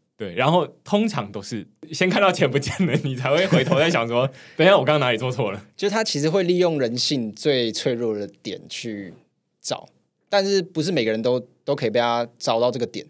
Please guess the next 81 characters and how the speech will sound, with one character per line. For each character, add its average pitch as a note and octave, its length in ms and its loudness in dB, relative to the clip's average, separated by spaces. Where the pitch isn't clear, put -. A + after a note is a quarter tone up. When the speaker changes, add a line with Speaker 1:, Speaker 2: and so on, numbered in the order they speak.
Speaker 1:
对。 D#2+ 120 -16
Speaker 2:
所 E3 120 -2
以 - 20 2
他 D3+ 100 2
其 B2 160 -4
实 B2 60 -4
尝 A2+ 240 -6
试 C3+ 200 -4
只 G#2 120 -10
是 A#2 260 -8
用 D3+ 140 -6
撒 A2 240 -2
网 A2 180 0
的 F2 80 -16
方 G2+ 180 -8
式， G#2 180 -10
Speaker 1:
嗯。 F#2 420 -10
Speaker 2:
然 F#2+ 100 -2
后 C#3+ 120 4
会 D#3 200 2
中 C#3 160 0
的 A2 80 -4
就 G#2+ 80 -4
是 G#2 80 -8
会 G2+ 100 -6
中。 F#2+ 200 -8
Speaker 1:
对。 - 80 -20
Speaker 2:
像 G3 160 2
我 A#2+ 120 0
就 B2 120 -2
是 D#3+ 240 -2
被 E3 140 -2
他 C#3+ 180 0
这 - 80 -6
样 D3+ 80 -2
一 C#3+ 60 -6
讲， G#2+ 180 -6
我 G2+ 80 -12
就 A#2 80 -4
觉 C3 140 -8
得 G#2 100 -4
我 G2+ 120 -8
是 A#2 120 -8
艺 B2+ 80 -6
术 B2 140 -8
天 A#2 180 -4
才， G#2 120 -10
我 G2 100 -8
就 A#2+ 100 -4
第 G#3+ 240 0
一 G#3+ 140 -4
个 E3+ 120 0
反 B2+ 220 -2
应 C3+ 60 -4
就 C3+ 100 -4
是 B2+ 80 -6
相 B2 180 -6
信 A#2 160 -8
他 G2 180 -10
了。 F2+ 80 -14
因 G#3 60 -2
为 - 20 0
说 G#3+ 160 2
实 D#3 100 -2
话， D#3 160 2
我 A2 220 0
如 B2 120 -2
果 D3+ 140 0
真 C#3+ 160 -2
的 C#3 100 0
是 C#3 160 -4
喜 G#2 300 -4
欢 A#2 480 -2
一 C3+ 80 -8
个 A#2+ 120 -4
N A#2+ 100 -6
F A#2 180 -4
T， A2+ 120 -8
我 B2 140 -2
也 D3+ 120 2
会 A#2+ 360 -2